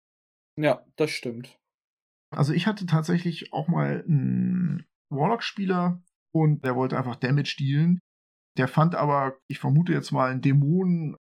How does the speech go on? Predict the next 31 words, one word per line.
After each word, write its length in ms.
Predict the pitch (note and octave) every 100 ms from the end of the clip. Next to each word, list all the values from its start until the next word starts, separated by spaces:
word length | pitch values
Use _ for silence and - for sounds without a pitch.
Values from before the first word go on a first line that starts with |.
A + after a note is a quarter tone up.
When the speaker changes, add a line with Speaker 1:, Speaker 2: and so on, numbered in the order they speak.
| _ _ _ _ _ _
Speaker 2:
oder 220 | - B2+ E2+
irgendeinen 640 | D3+ C3+ C3 B2 - C#3+
Fiend, 520 | - F#3+ G#3+ A3 -
also 380 | - B2+ C#3+ -
jemanden 400 | - C#3 C3 C3
aus 160 | - -
den 80 | C#3
unteren 340 | C#3+ C3 B2
Ebenen 460 | - D3 C#3+ C3 -
als 440 | - A#2+ - - -
Auftraggeber 680 | C#3 D3 D3 C#3+ D#3 C#3+
oder 180 | C3+ B2
Patron, 540 | - C3+ C#3 C#3+ C3 - _ _ _
zu 100 | -
gefährlich 760 | C#3 C3 - A#2+ D#3 G#3+ G#3+ - _ _ _ _ _ -
und 480 | C#3 C3 C#3 C3+ D3+
nahm 300 | C3 D3 D#3
dann 200 | D#3 C#3
eben 580 | C#3+ C#3+ C#3+ C#3+ C3+ _ _ _ _ _ _ _ -
den 160 | E3
Archfey 600 | D#3+ C3 C3+ - - C3+
und 120 | C#3+ C3
es 100 | -
funktionierte 560 | C#3 - A#2 A2+ -
nicht. 380 | G2 - - - _ _ _ _ _ _ -
Es 80 | -
hat 120 | D#3
jetzt 160 | D#3 D3+
nicht 140 | -
die 60 | -
Kampagne 840 | C#3 - C3 D#3+ E3 D3+ D3+